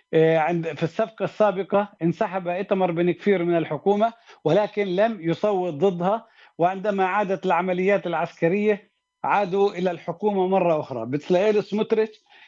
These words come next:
آه، لربما تهديداته هذه المرة كان سقفه مرتفع جدًا، ولكنه، آه، آه، لم يخرج من الحكومة. كان يهدد بأنه إذا عادت حكومة نتنياهو بإدخال المساعدات الإنسانية إلى قطاع غزة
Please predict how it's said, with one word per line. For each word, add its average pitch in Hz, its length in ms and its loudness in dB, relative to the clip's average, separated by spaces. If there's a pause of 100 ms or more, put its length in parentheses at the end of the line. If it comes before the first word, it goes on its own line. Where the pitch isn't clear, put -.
(120)
آه، 151 160 4
لربما 196 720 0
تهديداته 175 880 0
هذه 175 220 -2
المرة 196 580 0 (600)
كان 180 260 2 (140)
سقفه 190 520 -4
مرتفع 180 480 -2
جدًا، 165 420 -2 (400)
ولكنه، 185 640 0
آه، 220 360 -2
آه، 165 460 0
لم 208 280 0
يخرج 202 400 -6
من 185 140 4
الحكومة. 156 500 -2
كان 208 300 0
يهدد 190 640 -2
بأنه 185 420 0
إذا 180 360 2 (300)
عادت 180 460 -2
حكومة 190 440 -2 (120)
نتنياهو 175 720 0
بإدخال 160 520 0
المساعدات 165 680 -2
الإنسانية 175 680 0
إلى 165 140 2
قطاع 160 360 -2
غزة 196 400 -2